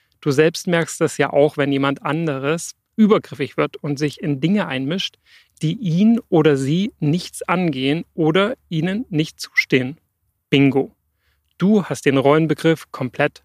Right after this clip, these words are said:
verstanden. Ausgezeichnet. Konflikte von außen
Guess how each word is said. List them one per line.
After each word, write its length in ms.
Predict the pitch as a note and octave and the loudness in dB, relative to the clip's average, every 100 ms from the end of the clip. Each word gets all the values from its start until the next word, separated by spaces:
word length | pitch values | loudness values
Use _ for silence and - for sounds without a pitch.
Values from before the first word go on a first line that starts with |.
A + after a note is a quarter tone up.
| _ | _
verstanden. 640 | - C3 - B2+ B2+ - - _ _ _ _ _ - | -8 -6 -2 -2 -4 -10 -16 _ _ _ _ _ 0
Ausgezeichnet. 1200 | C#3 D3 - _ D#3 - - D3 - - - _ _ _ _ _ _ _ _ _ _ _ _ _ _ _ _ _ _ _ _ _ _ _ _ _ _ | 4 4 0 _ -6 -6 -6 -6 -8 -18 -20 _ _ _ _ _ _ _ _ _ _ _ _ _ _ _ _ _ _ _ _ _ _ _ _ _ _
Konflikte 520 | - E3 - A3 - | -4 -2 -2 -2 -2
von 200 | A3+ F3 | -2 -2
außen 580 | E3 F#3 G#3 - D3+ G#3 | 0 0 0 0 -2 -2